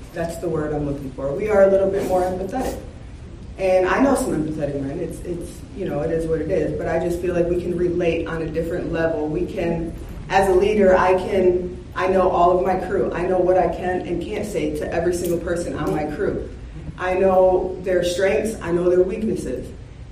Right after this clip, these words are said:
And I think that if we can bring up more of those leaders, not only women, girls, but men too, if we start to, like, a mentoring program, if we reach them at a younger age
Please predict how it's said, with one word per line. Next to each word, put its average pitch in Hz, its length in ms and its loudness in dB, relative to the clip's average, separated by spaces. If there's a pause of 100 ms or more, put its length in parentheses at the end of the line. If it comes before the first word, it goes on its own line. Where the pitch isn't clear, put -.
(120)
And 185 320 2
I 180 140 0
think 185 300 2
that 175 520 2
if 190 220 2
we 214 180 -2
can 185 300 0
bring 202 260 4
up 180 380 2
more 185 260 2
of 180 60 0
those 180 260 2
leaders, 175 340 2
not - 340 -2
only 214 340 4
women, - 440 -2
girls, 147 400 -2 (180)
but 226 180 -4
men 247 280 0
too, - 380 0
if 175 240 -2
we 240 160 -8
start 214 440 -2
to, 202 520 -2 (140)
like, 185 140 -2
a 196 60 0
mentoring 196 640 0
program, 147 400 -6 (400)
if 170 120 -10
we 220 380 -2
reach 220 400 -4
them 175 220 -4
at 175 140 0
a 160 60 0
younger 175 420 0
age 160 580 -2